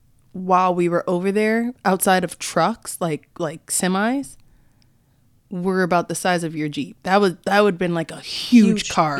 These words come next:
Speaker 1: on the
Speaker 2: vehicle.
Speaker 1: road.
Speaker 2: Yeah.
Speaker 1: Like your Jeep. And then, um,
Speaker 2: I imagine everything is like those little Fiats, those little small
Speaker 1: Yeah, like, a
Speaker 2: like,
Speaker 1: lot of small
Speaker 2: mm-hmm.
Speaker 1: cars, like, uh, um,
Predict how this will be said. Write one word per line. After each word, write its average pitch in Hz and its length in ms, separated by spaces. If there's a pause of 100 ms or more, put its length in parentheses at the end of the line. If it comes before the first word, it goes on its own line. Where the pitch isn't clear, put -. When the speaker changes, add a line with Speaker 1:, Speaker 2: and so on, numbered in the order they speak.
Speaker 1:
on 180 140
the 170 100
Speaker 2:
vehicle. 151 200
Speaker 1:
road. - 100 (240)
Speaker 2:
Yeah. - 200 (260)
Speaker 1:
Like 175 300
your 170 140
Jeep. 160 320 (560)
And 190 280
then, 175 520
um, 160 520 (320)
Speaker 2:
I 214 80
imagine 233 400
everything 202 320
is 190 120
like 175 180
those 170 200
little 170 180
Fiats, 170 720
those 185 240
little 170 380
small 170 1000
Speaker 1:
Yeah, 247 580
like, 226 160
a 254 60
Speaker 2:
like, 254 60
Speaker 1:
lot 262 160
of 277 80
small 240 380
Speaker 2:
mm-hmm. 190 80
Speaker 1:
cars, 196 340
like, 190 260
uh, 190 140 (100)
um, 170 580